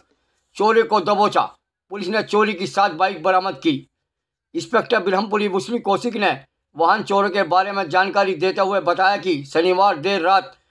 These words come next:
पुलिस बिजली बम्बा बाईपास स्थित नूर नगर हक्कट के पास चेकिंग कर रही थी। इस दौरान दो बाइकों पर सवार दो बदमाशों को पुलिस ने रुकने का इशारा किया तो वे भागने लगे।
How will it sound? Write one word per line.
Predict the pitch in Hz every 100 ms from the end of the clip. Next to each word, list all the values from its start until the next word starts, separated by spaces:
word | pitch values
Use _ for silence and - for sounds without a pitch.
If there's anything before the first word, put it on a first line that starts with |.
| _ _
पुलिस | 196 147
बिजली | 156 185 196
बम्बा | 170 185 185 180
बाईपास | 165 180 180 185 185
स्थित | 139 190
नूर | 170 190
नगर | 185 180 165
हक्कट | 143 180 -
के | 165
पास | 147 170 147 - _ _ _
चेकिंग | 175 180 185 165
कर | 170
रही | 165 156
थी। | 143 123 - _ _ _ _
इस | 170 196
दौरान | 147 190 196 185
दो | 190 180
बाइकों | 185 185 190
पर | 175
सवार | 156 170 190 156
दो | 175 175
बदमाशों | 165 170 180 190
को | 180 147 135 -
पुलिस | 185 156
ने | 180
रुकने | 165 175 190
का | 175
इशारा | 165 170 185
किया | 170 180 165
तो | 175 160 127 _ _ _ -
वे | 180
भागने | 147 156 180 196
लगे। | 175 165 135